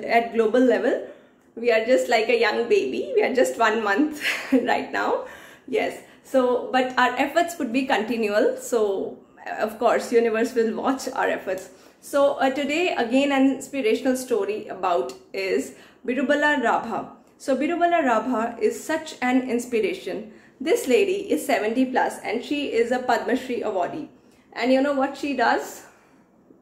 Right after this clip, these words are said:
Uh, it's a very sad thing that we know all these entertainers and cricketers. We don't know all the Padma Shri awardees and someone who has actually brought certain changes about human race.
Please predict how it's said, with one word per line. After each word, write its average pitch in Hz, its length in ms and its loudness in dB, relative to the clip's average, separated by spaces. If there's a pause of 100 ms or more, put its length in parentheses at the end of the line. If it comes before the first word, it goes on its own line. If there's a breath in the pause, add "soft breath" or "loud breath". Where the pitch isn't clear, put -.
(120)
Uh, 214 380 -2
it's 254 160 -4
a 294 40 0
very 277 220 2
sad 220 340 -2
thing 269 200 2
that 254 180 0
we 254 140 2
know 254 240 0
all 208 200 0
these 233 220 -6
entertainers 202 600 -4
and 208 120 0
cricketers. 208 460 -4 (340 loud breath)
We 262 100 2
don't 285 200 2
know 277 120 0
all 233 220 2
the 254 80 2
Padma 240 320 0
Shri 254 240 -4
awardees 214 520 -2
and 240 180 -4
someone 254 240 0
who 262 80 6
has 262 240 2 (100)
actually 302 420 -4
brought 226 260 -2
certain 247 320 0
changes 247 460 -2
about 196 380 -4 (320 loud breath)
human 285 380 2
race. 190 320 -2